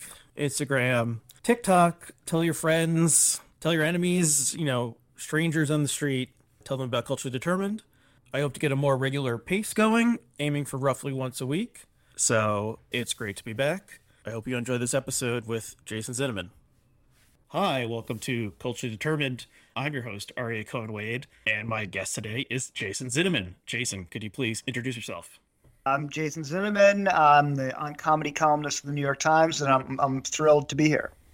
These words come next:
Speaker 1: Well, thanks for coming back on. Um, you were last on a couple years ago <laughs> when you wrote a very good biography of David Letterman, and you were then and are now the comedy columnist for the New York Times. And in that capacity, you wrote a recent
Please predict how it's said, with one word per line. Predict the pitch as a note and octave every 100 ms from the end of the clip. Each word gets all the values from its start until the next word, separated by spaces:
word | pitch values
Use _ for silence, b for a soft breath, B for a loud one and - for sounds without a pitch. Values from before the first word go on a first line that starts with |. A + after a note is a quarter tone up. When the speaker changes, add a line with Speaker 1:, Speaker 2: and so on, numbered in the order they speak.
| b b b b
Speaker 1:
Well, | D3+ D3 D3
thanks | - -
for | A3
coming | G#3+ D#3
back | F3 G3
on. | B2 A#2 A#2+
Um, | A#2 A#2+ A#2 A#2 -
you | B2+
were | A#2+
last | C3 C#3
on | D#3+ C3+ A#2+ A#2+
a | A2+
couple | - G3
years | G3 D3+ C3
ago | C3+ F3+
<laughs> |
when | D3+ C3+
you | C3+
wrote | C3+ C3+ - b b
a | B2
very | C#3
good | D3 C#3+
biography | C3+ C3 B2+ - C3+ B2+ A2+ b b _
of | A#2 A2
David | B2 D3
Letterman, | C#3+ A#2 G2+ G2 G2+ b b b b -
and | C3+ A#2+ A#2 A#2 - -
you | B2
were | E3
then | F#3+ E3+
and | D#3
are | - D#3+
now | C3+ B2
the | B2
comedy | A#2+ C#3+ D3 C#3+ D3+
columnist | - D#3+ G3 G3 -
for | F3
the | D#3+ D3+ - -
New | D#3
York | E3+
Times. | - C3+ A#2 A2+ B2+ - _ _ _ _
And | B2+ C3 G3+ F3 D3+
in | D3+ D#3+ F3
that | E3+ D#3
capacity, | - D#3+ D3+ A#2+ C#3
you | C3 C3
wrote | C3+ C3+ - _ _ _ -
a | B2+
recent | D3+ F3+ F3+